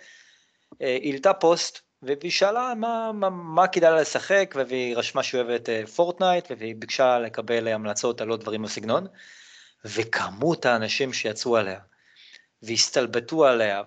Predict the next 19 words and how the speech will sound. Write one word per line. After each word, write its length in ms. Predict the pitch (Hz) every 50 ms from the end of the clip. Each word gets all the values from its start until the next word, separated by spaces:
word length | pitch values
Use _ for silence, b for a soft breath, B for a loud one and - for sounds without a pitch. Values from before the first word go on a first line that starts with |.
| 117 110
וירדו 540 | 107 104 117 113 113 113 120 120 127 143 147
עליה, 240 | 139 131 123 113 107
וממש 360 | 101 110 110 127 113 - - -
קדשו 360 | - 117 - - - - 170
אותה, 320 | 156 143 143 - 120 110 101
ו-, 80 | 107 110 104
ואין 180 | 110 120 131
לך 200 | 139 143 - -
מושג, 560 | 131 127 113 - - - 143 147 151 151 151 147 143 127
ו-, 80 | 131 131 117
ומה 560 | 120 127 123 123 120 120 117 117 113 120 131
את 100 | 135 -
משחקת, 760 | 139 127 - - 127 - 147 147 147 - 156 147 147 147 147 147
ומה 260 | 123 120 120 135 139 139
את 120 | 135 -
ילדה, 420 | 127 120 110 113 143 151 160 151 139
ומה 180 | 127 120 131 135
את 120 | 131 -
מטומטמת, 680 | 127 - - 117 117 120 156 165 170 170 170 165 151